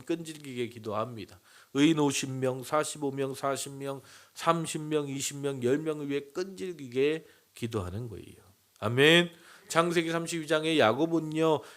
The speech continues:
야복강 나루터에서 천사와 밤새 씨름하듯이 기도했습니다. 그의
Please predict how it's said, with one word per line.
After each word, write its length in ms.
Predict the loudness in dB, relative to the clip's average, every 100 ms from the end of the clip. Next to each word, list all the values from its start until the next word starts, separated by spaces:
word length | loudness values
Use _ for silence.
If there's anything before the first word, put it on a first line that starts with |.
| -2
야복강 560 | 2 2 0 2 0 4
나루터에서 720 | 2 2 0 4 4 4 -2 -2
천사와 580 | -6 -4 0 0 0
밤새 460 | 0 0 0 -2 -2
씨름하듯이 800 | -4 -6 -6 -4 -4 -6 -10 -10
기도했습니다. 840 | -8 -6 -6 -6 -14 -16 -16 -20 -20 _ _ _ _ _ _ _ _ -20 _ _ -20 -20 _ _ _
그의 560 | -4 0 2 2 -2